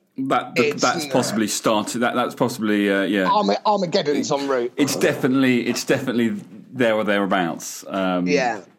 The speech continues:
Speaker 1: yeah, I mean, it's, it's, I was planning to come and come to this at the end, but actually, let's just go straight in with it. Um, you know, historically, well, history is something that the media loves to,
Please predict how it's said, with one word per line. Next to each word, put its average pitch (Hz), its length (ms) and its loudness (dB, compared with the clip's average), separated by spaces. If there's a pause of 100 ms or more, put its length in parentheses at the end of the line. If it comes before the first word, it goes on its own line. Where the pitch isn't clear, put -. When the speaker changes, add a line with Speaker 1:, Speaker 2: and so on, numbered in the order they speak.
(100)
Speaker 1:
yeah, 113 180 2
I 107 40 2
mean, 113 120 2
it's, 110 240 -2
it's, 107 240 -4
I 113 60 0
was 107 140 -4
planning 104 280 0
to 92 120 -6
come 104 260 -6
and 95 180 0
come 104 140 -4
to 85 80 -6
this 92 140 -4
at 85 60 -8
the 90 100 0
end, 87 200 0
but 95 120 -2
actually, - 180 -8
let's 90 140 -6
just 90 120 -10
go 92 60 -6
straight 90 300 -2
in 101 100 0
with 80 100 -2
it. - 200 -6
Um, 87 500 -2
you - 80 -4
know, 87 200 -4 (220)
historically, 98 840 -2
well, 92 320 -2
history 135 500 0
is 110 100 -4
something 113 280 -2
that 98 180 -6
the 107 80 -4
media 107 360 0
loves 98 380 -2
to, 92 300 -4